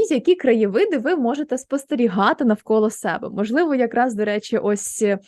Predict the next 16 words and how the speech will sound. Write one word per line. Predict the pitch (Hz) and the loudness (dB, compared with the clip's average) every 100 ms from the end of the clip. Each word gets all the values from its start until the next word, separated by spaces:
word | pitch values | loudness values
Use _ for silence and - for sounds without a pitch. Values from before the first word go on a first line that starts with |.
| _ _ _ | _ _ _
ця | 226 214 | 2 2
три | 220 | 2
Д | 202 208 | 0 0
модель | 196 202 202 | -2 0 0
місяця | 196 349 466 311 254 | 0 -2 -2 -2 0
і | 294 | 0
дозволить | 240 220 190 254 277 214 | 0 -2 0 0 0 -4
вам | 214 226 | -4 -2
обрати | 202 196 202 233 247 233 214 - - - _ | -4 -4 -2 -2 0 -2 -4 -8 -20 -20 _
куди | 262 208 240 | -6 -2 0
би | 359 | 2
ви | 247 254 | 4 2
хотіли | 269 220 226 240 | 2 -2 0 2
відправитись | 208 - 196 214 208 202 | 0 -2 -2 0 0 -4
в | - | -6
подорож. | _ 185 - - 214 - | _ 0 0 -4 -8 -12